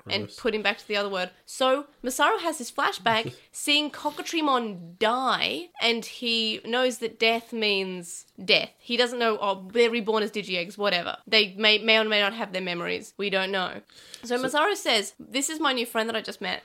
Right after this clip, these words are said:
Speaker 1: and who I was able to make change for some reason, which I probably still don't know."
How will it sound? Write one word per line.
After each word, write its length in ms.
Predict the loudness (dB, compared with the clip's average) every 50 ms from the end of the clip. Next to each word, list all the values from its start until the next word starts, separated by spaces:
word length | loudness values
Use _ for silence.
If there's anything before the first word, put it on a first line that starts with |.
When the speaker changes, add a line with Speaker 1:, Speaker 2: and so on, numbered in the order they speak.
| _ -6
Speaker 1:
and 180 | -4 -4 -4 -6
who 280 | -10 -8 -4 -2 2
I 100 | 2 2 2
was 140 | 0 0
able 240 | 0 -2 0 -2 -4 -8
to 140 | -8 -8 -6
make 220 | -4 -6 -6 -8
change 480 | -10 -6 -2 0 0 0 -2 -4 -8 -10
for 80 | -12
some 240 | -8 -6 -6 -4 -2
reason, 300 | 0 -2 -2 -2 -4 -6
which 160 | -6 -6 -8 -4 -2
I 120 | -2 -2
probably 320 | 0 0 -2 0 0 -2
still 220 | -2 -2 -4 -2 0
don't 180 | 0 0 0
know." 360 | 0 2 2 2 2 0 -4